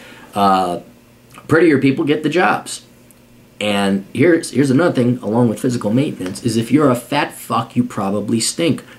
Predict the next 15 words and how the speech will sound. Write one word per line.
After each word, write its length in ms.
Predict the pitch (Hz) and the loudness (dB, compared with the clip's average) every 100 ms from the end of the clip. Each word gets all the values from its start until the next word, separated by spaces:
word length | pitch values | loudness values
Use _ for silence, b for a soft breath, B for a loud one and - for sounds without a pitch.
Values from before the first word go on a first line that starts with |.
| - | 2
Nobody 440 | 123 131 170 196 | 4 4 4 2
likes 240 | 160 165 131 | 2 0 0
working 260 | 127 127 | 0 0
next 180 | 117 120 | -4 -2
to 120 | 131 | -2
a 40 | 131 | -2
fat, 460 | - - - - | -2 -4 -6 -6
disgusting 560 | - 143 165 - 175 131 | -4 -2 -2 -2 -2 -4
person. 400 | 101 - - - B B B B B B | -4 -10 -14 -18 B B B B B B
All 80 | - | -2
right, 180 | 139 - | -2 0
so 360 | - 131 120 B B B B _ _ _ | 2 4 2 B B B B _ _ _
lose 400 | 95 101 120 165 | -6 4 6 6
the 80 | 240 | 6
weight. 440 | 214 104 101 131 | 4 4 0 -4